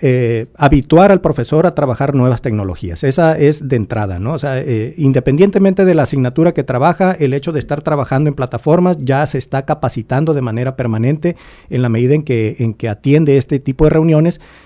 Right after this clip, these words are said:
en, en el uso de ellas, se, se, se habitúa. El segundo elemento que, que lo debo considerar es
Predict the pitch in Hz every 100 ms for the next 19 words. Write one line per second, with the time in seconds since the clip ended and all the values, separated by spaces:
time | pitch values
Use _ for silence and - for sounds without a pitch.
0 | _ 123 120 123 127 120 147 151 156 110
1 | 107 104 - 117 - 131 117 - 135 123
2 | 120 151 107 - - - - - 147 151
3 | 151 185 208 208 196 151 139 165 180 175
4 | 131 107 - 120 104 98 98 95 123 165
5 | 160 117 123 101 139 - _ _ - 143
6 | 160 -